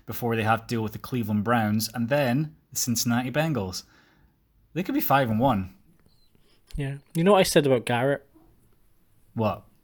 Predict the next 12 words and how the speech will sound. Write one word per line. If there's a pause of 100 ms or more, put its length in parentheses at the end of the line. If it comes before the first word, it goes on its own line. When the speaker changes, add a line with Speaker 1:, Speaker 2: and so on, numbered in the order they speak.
(880)
Speaker 2:
How
he's
mean
to
quarterbacks?
Speaker 1:
Yeah. (880)
Speaker 2:
Looking
forward
to
it. (220)
Speaker 1:
<laughs> (880)
Speaker 2:
No,